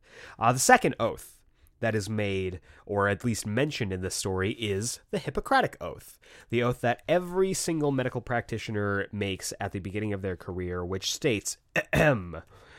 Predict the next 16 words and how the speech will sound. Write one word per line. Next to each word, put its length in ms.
"I 200
will 180
prescribe 680
regimens 640
for 180
the 80
good 320
of 80
my 180
patients 640
according 540
to 320
my 160
ability 680
and 280
judgment, 600